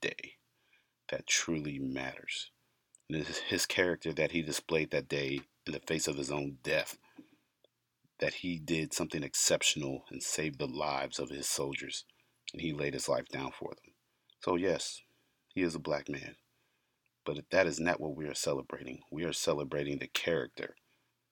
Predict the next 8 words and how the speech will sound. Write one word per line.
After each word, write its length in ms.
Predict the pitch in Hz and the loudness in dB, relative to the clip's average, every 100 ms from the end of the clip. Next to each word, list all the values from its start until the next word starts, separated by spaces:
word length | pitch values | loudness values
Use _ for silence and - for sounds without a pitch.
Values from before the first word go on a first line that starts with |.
| _ _ _ _ - | _ _ _ _ -8
of 80 | - | 0
Sergeant 300 | - 73 73 | 2 2 0
First 240 | 78 71 | -2 0
Class 300 | - 73 69 | 2 0 2
Cash 680 | - - 73 - - - - _ _ _ - _ _ _ _ _ _ _ _ _ - | 0 2 2 2 -4 -4 -4 _ _ _ -20 _ _ _ _ _ _ _ _ _ -4
and 120 | 82 | 0
the 120 | 80 | 2
amazing 880 | 73 71 76 82 80 73 71 69 | 2 0 2 4 4 2 -2 -2